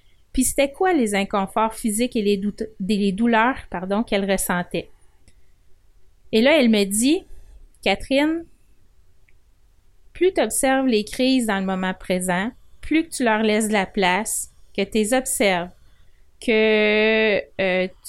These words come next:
tu leur donnes de l'attention, puis que tu remarques où est-ce que ça, ça se loge en toi,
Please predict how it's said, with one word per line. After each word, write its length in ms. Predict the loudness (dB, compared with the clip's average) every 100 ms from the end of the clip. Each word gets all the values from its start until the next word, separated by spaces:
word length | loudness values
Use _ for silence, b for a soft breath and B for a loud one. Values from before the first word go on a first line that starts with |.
| -6
tu 420 | -2 0 0 0
leur 260 | 2 0 2
donnes 260 | 2 4 4
de 60 |
l'attention, 1000 | 4 2 2 0 0 0 2 4 2 0
puis 180 | -2 -4
que 160 | -2
tu 180 | -2 -2
remarques 460 | 0 2 4 2 0
où 80 | 0
est-ce 180 | 0 2
que 120 | 0
ça, 460 | 2 2 4 2 -2 B B
ça 200 | -2 0
se 180 | 2 2
loge 280 | 4 4 2
en 160 | 0 0
toi, 500 | -2 2 4 2